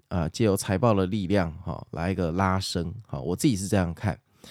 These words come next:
那，那个趋势到底是往上还往下，我们就是好好的观察。那往下的几率大一点。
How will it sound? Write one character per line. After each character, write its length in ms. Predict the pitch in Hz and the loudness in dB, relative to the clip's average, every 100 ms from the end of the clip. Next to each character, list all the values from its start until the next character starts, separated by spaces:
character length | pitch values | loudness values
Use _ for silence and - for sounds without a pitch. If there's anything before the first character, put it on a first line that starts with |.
| - - | -14 0
那， 100 | 131 | 2
那 80 | 135 | 4
个 120 | 117 | 2
趋 260 | - 123 | 2 2
势 220 | 117 117 110 | 4 4 6
到 120 | 104 | 6
底 140 | 90 | 4
是 300 | 80 110 101 | 0 2 2
往 200 | 65 82 | 2 0
上 200 | 90 110 | 2 4
还 100 | 101 | 6
往 260 | 104 78 71 | 4 4 -2
下， 280 | - 107 67 | 2 2 2
我 80 | 73 | -4
们 100 | 73 | -6
就 100 | 92 | -4
是 80 | 98 | -2
好 160 | 92 95 | 0 0
好 80 | |
的 60 | 76 | 0
观 260 | - 92 87 | 2 2 2
察。 180 | - | 0
那 120 | 90 87 | 0 0
往 240 | 80 78 | 0 0
下 260 | - 120 92 | 2 4 4
的 160 | 80 | 0
几 220 | - 101 | -4 -2
率 140 | 104 90 | -2 2
大 280 | 104 95 95 | 2 4 2
一 60 | |
点。 180 | 87 | -2